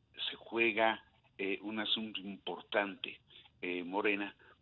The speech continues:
porque le resta valor a la idea de la invencibilidad del partido en el poder. El cierre del periodo,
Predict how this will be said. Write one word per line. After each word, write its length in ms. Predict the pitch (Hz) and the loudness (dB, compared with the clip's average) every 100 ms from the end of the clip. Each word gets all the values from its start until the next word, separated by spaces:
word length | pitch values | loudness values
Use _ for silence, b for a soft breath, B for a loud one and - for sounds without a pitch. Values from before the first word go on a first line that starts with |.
| - | 4
porque 500 | 135 - - 123 - | 6 6 2 2 2
le 240 | 95 98 | 0 0
resta 720 | 95 - 117 - - 110 110 - 95 | -2 -4 -6 -2 2 4 4 -2 -2
valor 320 | 92 95 107 | 0 2 2
a 80 | 101 | 2
la 100 | 95 | 0
idea 280 | 90 101 | 2 2
de 160 | 95 90 | 2 0
la 200 | 90 90 | 0 0
invencibilidad 1080 | 92 92 92 92 90 - 90 87 92 95 101 - - - _ | -2 -4 -4 -4 -4 -8 -8 -8 -4 0 0 -2 -14 -20 _
del 200 | - 92 | -6 -4
partido 440 | - 95 - 104 101 | -2 -4 -4 -4 -4
en 80 | |
el 100 | 98 | -4
poder. 320 | - 92 85 - - B B B B B B | -6 -6 -6 -8 -12 B B B B B B
El 120 | - - | -6 2
cierre 260 | 127 123 120 | 4 6 4
del 140 | 101 | 2
periodo, 580 | - 98 113 120 120 | -4 0 2 6 4